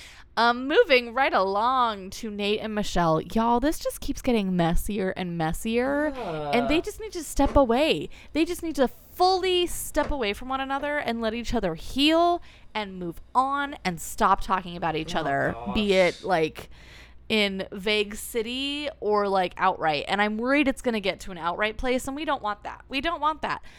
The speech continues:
Speaker 1: because we just want these people to be happy, and the shots need to stop being thrown. <laughs>
Speaker 2: What's
Speaker 1: Um,
Speaker 2: happening?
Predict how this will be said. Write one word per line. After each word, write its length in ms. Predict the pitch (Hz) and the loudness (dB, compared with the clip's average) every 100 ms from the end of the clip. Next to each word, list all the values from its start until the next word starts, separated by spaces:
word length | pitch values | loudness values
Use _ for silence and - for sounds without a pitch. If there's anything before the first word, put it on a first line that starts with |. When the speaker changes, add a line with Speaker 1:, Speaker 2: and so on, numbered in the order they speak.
| - | 2
Speaker 1:
because 540 | - - 240 220 208 - 214 | 4 4 4 4 0 -8 0
we 140 | 247 | 0
just 160 | 262 254 | 2 2
want 100 | 240 | 2
these 140 | 233 | 2
people 180 | 233 220 | 0 0
to 80 | 208 | -2
be 100 | 208 | -2
happy, 360 | 175 180 175 | -2 0 -2
and 180 | - 180 | -2 -4
the 60 | 180 | -2
shots 340 | 180 170 - | 0 0 -2
need 160 | 202 180 | -6 -6
to 60 | |
stop 260 | - 165 - | 0 0 0
being 180 | 151 147 | -6 -8
thrown. 300 | - - - - | -10 -10 -10 -8
<laughs> 140 | - - | -6 -4
Speaker 2:
What's 500 | 269 269 - - 247 | 2 2 2 -2 0
Speaker 1:
Um, 60 | |
Speaker 2:
happening? 600 | 247 220 208 190 139 135 | 4 6 4 2 -2 -6